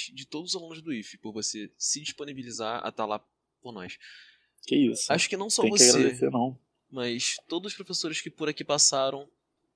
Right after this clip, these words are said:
Speaker 1: a gente tem que, tem que agradecer por isso.
Speaker 2: Então, com certeza.
Speaker 1: Mas é
Speaker 2: Mas
Speaker 1: isso.
Speaker 2: a gente, a gente tá aí, a gente tá aí. A gente agradece muito também, porque muitas vezes, é como você falou em algum momento, a gente é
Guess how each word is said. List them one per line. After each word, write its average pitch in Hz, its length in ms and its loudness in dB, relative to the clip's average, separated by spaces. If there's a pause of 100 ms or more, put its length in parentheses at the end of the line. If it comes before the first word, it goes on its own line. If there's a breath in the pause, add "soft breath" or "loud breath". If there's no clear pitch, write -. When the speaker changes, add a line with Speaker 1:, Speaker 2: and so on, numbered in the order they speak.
(120)
Speaker 1:
a 117 40 -6
gente 117 180 -4
tem 127 160 -4
que, 127 320 0
tem 123 120 -6
que - 80 -6
agradecer 120 380 0
por 110 180 -8
isso. - 280 -2 (540)
Speaker 2:
Então, 131 260 8
com 110 140 0
certeza. 104 460 2 (340)
Speaker 1:
Mas 123 220 -4
é 120 40 -2
Speaker 2:
Mas 101 200 4
Speaker 1:
isso. 127 220 4
Speaker 2:
a 120 80 8
gente, 135 280 6
a 139 100 10
gente 143 200 0
tá 170 120 0
aí, 110 160 6 (160)
a - 40 -20
gente 117 220 -20
tá - 80 -4
aí. 101 140 -2 (240)
A - 60 -20
gente - 200 -10
agradece 113 540 6
muito 117 260 0
também, 113 380 -2 (560)
porque 135 260 8
muitas 131 360 6
vezes, 131 280 10
é 139 60 12
como 143 200 -2
você 160 140 0
falou 151 260 12
em 147 60 12
algum 143 200 10
momento, 123 460 8
a 117 60 8
gente 131 340 2
é 143 140 12